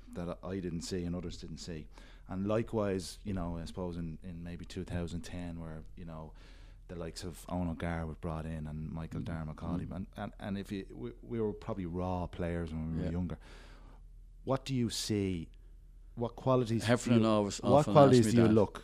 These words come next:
Speaker 2: and
Speaker 1: for
Speaker 2: t-,
Speaker 1: in a
Speaker 2: and said
Speaker 1: player
Speaker 2: the
Speaker 1: and
Speaker 2: same
Speaker 1: say,
Speaker 2: thing to
Speaker 1: "I
Speaker 2: me. He
Speaker 1: can"?
Speaker 2: said, "You see stuff that, that I don't, Mickey."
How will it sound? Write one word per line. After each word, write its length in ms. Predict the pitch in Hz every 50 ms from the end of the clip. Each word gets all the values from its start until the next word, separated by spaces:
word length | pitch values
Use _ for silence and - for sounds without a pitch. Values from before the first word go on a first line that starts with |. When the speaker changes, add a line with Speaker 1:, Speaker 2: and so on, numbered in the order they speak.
| - - -
Speaker 2:
and 100 | 95 98
Speaker 1:
for 80 | 104 104
Speaker 2:
t-, 60 | 101
Speaker 1:
in 60 | 107
a 60 | 110 107
Speaker 2:
and 100 | 101 98
said 120 | 107 110
Speaker 1:
player 120 | 107 -
Speaker 2:
the 60 | 101 101
Speaker 1:
and 80 | 98
Speaker 2:
same 200 | - - 117 104
Speaker 1:
say, 140 | 104 104 98
Speaker 2:
thing 160 | 98 117 110
to 60 | 98
Speaker 1:
"I 40 | 104
Speaker 2:
me. 60 | 101
He 60 | 92 92
Speaker 1:
can"? 80 | 104
Speaker 2:
said, 320 | 98 - 104 95 95 90 - -
"You 140 | - 107 113
see 240 | - - - 107 101
stuff 280 | - - - 101 95 - - - - - - - - - - - - -
that, 340 | - 92 80 76 - - -
that 140 | - 87 80
I 120 | 82 87 90
don't, 360 | - 95 95 110 113 - - -
Mickey." 320 | 98 92 - - - 127